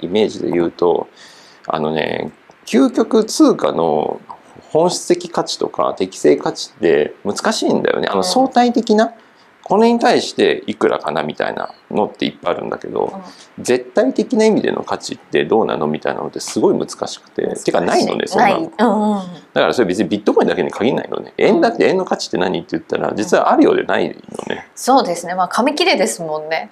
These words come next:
Speaker 2: なんか使えるんだよって国が言ってくれるから、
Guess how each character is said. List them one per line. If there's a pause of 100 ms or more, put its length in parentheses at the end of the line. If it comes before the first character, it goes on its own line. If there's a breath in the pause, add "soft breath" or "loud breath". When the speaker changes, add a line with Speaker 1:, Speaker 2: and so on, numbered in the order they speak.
Speaker 2:
な
ん
か
使
え
る
ん
だ
よ
っ
て
国
が
言
っ
て
く
れ
る
か
ら、